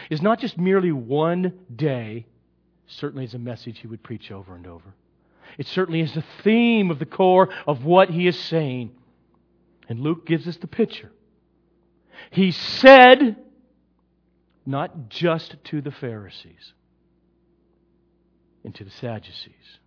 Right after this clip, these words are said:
And th-, they were there. They were there day after day, at times spying.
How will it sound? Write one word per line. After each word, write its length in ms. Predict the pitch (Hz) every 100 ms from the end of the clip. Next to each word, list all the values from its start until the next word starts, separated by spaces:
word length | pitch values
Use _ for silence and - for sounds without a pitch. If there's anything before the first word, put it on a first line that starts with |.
| _ _ _ _ _ _ _ _ _ -
And 140 | 117
th-, 140 | 143
they 140 | 170 214
were 160 | 277 220
there. 380 | 233 170 - - _ _ _ _ _
They 120 | 170 202
were 120 | 226
there 240 | 208 226
day 220 | 175 190
after 220 | 208 214 214
day, 260 | 160 190
at 100 | 190
times 320 | 180 180 196
spying. 420 | - - 160 156